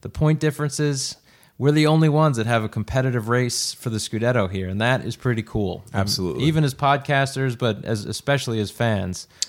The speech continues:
Speaker 1: the fact that we can still, like, enjoy all the, probably all the way up to week thirty-eight. You know, we gotta have the caveat that it changes week to week, and maybe the next two weeks that won't be the case. But, uh,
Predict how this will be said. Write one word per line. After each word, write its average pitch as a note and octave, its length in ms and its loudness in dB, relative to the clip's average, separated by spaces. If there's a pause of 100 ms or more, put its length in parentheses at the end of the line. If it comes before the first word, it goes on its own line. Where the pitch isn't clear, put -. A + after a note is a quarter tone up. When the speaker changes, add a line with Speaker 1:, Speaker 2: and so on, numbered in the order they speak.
(100)
Speaker 1:
the A2+ 100 -4
fact A#2+ 260 2
that A2 100 -2
we A2+ 140 -2
can A2 140 0
still, A2+ 340 -2
like, G2+ 320 0
enjoy A2 580 4
all C3+ 260 2
the, C3+ 80 0
probably C3+ 520 4
all A2 140 4
the A2 80 2
way G#2+ 160 2
up G#2+ 160 -2
to G#2+ 100 -6
week G#2+ 160 -2
thirty-eight. G#2 640 -4 (440)
You A2 100 -2
know, G#2 320 2
we A2 100 -4
gotta A#2 220 2
have A#2 160 2
the A#2 40 -2
caveat G#2+ 580 4
that G#2 120 0 (140)
it G2 100 -6
changes A2+ 400 2
week A#2+ 200 2
to A2 80 -4
week, B2+ 220 2
and G#2 120 0
maybe G#2+ 200 0
the G2+ 120 -4
next G#2+ 260 -6
two A2 120 -4
weeks G#2+ 260 -2
that F#2+ 160 0
won't G2+ 160 -2
be G#2 80 0
the F#2+ 100 -2
case. F#2+ 340 -4
But, F#2 300 -6
uh, F#2 260 -2